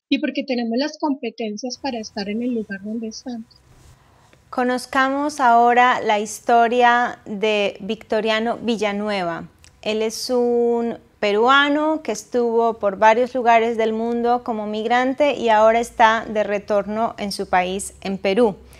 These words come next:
Speaker 2: Victoriano, buenas tardes y cuéntenos cómo fue el proceso de integrarse laboralmente en esos países en los que estuvo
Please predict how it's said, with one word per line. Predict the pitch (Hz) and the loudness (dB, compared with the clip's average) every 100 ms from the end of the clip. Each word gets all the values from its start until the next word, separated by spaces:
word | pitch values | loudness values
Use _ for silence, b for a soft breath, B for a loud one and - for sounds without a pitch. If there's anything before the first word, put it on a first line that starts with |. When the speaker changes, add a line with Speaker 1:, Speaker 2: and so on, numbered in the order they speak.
| B B B - | B B B -4
Speaker 2:
Victoriano, | 262 254 247 254 233 | 2 4 4 2 2
buenas | 240 262 262 | 2 0 4
tardes | 285 262 262 285 - | 8 8 6 0 -4
y | 233 | -8
cuéntenos | - 254 262 269 320 320 339 359 - - - | -2 0 0 2 0 2 0 -2 -6 -14 -10
cómo | - 233 240 | -4 0 0
fue | 254 - 269 254 254 233 | -2 2 4 6 4 2
el | 220 | 0
proceso | 220 214 - 226 226 254 240 | -2 -2 0 -2 0 2 2
de | 233 214 196 - | 2 2 0 -2
integrarse | 226 226 220 202 226 240 240 240 | -2 -2 0 4 6 6 4 2
laboralmente | 214 202 196 196 208 214 220 233 202 | 4 4 4 2 0 -2 0 0 0
en | 202 | -2
esos | 208 233 | -4 -6
países | - 214 196 - 226 233 | 0 0 0 -2 -4 -2
en | 208 | -4
los | 196 | -6
que | - | -8
estuvo | 190 - 240 240 247 254 | -10 -4 0 2 4 2